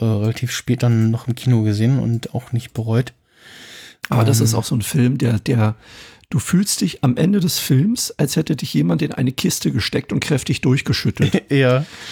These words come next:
Speaker 2: Wirklich, du, du machst ein Wechselbad der Gefühle durch, weil du denkst,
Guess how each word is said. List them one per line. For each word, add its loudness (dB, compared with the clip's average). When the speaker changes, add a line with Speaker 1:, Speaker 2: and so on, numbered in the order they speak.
Speaker 2:
Wirklich, -2
du, 2
du 0
machst -2
ein 0
Wechselbad 0
der 4
Gefühle 0
durch, 0
weil -2
du -2
denkst, -2